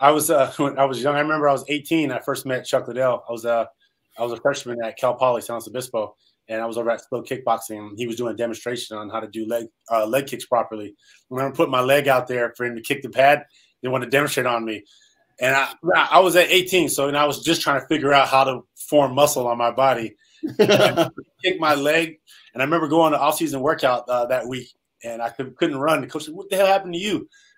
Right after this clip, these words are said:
Speaker 1: So, uh, you know, so I was doing a little, uh, demonstration and got hit. <laughs> He looked at me and he's like, "Come on, we're, uh, good. You got into a fight at the bar, huh?" I was like, "Nah, this guy named Chuck Liddell kicked me." And at the time, I was like, "Well, why'd you say something?" I was like,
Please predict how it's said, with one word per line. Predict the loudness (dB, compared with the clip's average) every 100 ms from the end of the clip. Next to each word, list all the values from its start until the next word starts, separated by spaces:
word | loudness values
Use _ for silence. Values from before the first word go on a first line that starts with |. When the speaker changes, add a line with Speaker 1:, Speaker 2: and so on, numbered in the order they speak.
| _
Speaker 1:
So, | -8 -2
uh, | -2
you | 0
know, | 0 2 0
so | 0
I | 0
was | 0
doing | 0 0 2
a |
little, | 2 2
uh, | 2 2
demonstration | 0 0 0 0 0 -4
and | -2
got | -2
hit. | 0 -2 -2 -6 _
<laughs> | -18 -2
He | 0 0 -4 -20 -14 -14 -6
looked | -4 -2 -2 -4
at | -4
me | -2 0
and | 0
he's | 0 0
like, | -2
"Come | -2 -2
on, | -2
we're, | -4 -4 2
uh, | 2 2 2
good. | 4 4 0
You | -6 2
got | 2
into | 2
a |
fight | 4 4
at | 4
the | 0
bar, | 4 4
huh?" | 2 -2
I |
was | -4
like, | -6 -4
"Nah, | 0 2 0 -4
this | -12 -10
guy | -10 -10
named | -10 -4
Chuck | -4 -4
Liddell | -6 -4 -4
kicked | -4 -6 -8
me." | -14 -14 _ _ _ _ _ _ -2
And | 0
at | 0 0
the |
time, | 0 0 -2
I | -6 -8
was | -6
like, | -6 -4
"Well, | -8 -10 -16 _ _ _ _
why'd | 2 4
you | 2
say | 0
something?" | 2 2 2
I | 0
was | -2 -4
like, | -10